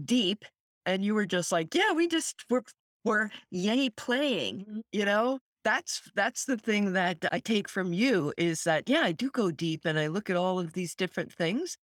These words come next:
Speaker 1: but sometimes it's just fun and yay play to just go out and have fun with no agenda, just crunching the leaves, laugh with a friend, and move on to the next experience that's coming down,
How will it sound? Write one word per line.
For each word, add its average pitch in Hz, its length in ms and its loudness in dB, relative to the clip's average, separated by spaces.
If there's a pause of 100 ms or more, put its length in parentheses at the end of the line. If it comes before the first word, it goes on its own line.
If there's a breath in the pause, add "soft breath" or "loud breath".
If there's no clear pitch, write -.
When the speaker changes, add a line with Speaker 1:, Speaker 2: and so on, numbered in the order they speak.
(320)
Speaker 1:
but - 160 -4
sometimes 196 800 -2 (240)
it's - 260 -6
just - 480 -4 (140)
fun 185 420 0 (300)
and 185 420 0
yay 311 260 0
play 294 680 0 (380)
to 269 100 2
just 240 300 0
go 233 180 2
out 226 180 2
and 226 100 -4
have 220 160 -2
fun 226 340 2
with 185 240 -2
no 165 340 2
agenda, 196 500 0
just 165 380 -6 (240 soft breath)
crunching 269 400 0
the 208 80 2
leaves, 175 460 0
laugh 185 300 -2
with 196 160 -4
a 180 60 -6
friend, 180 420 -2
and 160 160 0
move 156 200 -2
on 160 220 2
to 160 180 -4
the 151 120 -2
next - 520 -6 (460)
experience 156 760 0
that's 147 340 -2
coming 147 540 -2
down, 139 520 -2